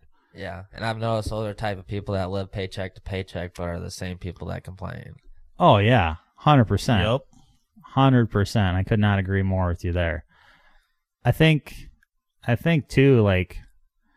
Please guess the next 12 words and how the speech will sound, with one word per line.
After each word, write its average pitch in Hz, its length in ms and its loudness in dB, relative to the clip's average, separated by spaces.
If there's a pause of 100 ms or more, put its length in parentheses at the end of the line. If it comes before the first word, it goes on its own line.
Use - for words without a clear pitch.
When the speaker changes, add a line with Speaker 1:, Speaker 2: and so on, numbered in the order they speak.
(1300)
Speaker 2:
I, 170 260 4
I've 185 160 6
been 180 160 8
doing 143 200 8
a 123 80 8
lot 127 200 10
of 117 80 4
thinking 123 380 2
on, 107 260 2
like, 101 340 -2 (960)
well, 107 300 6
just, 101 380 -2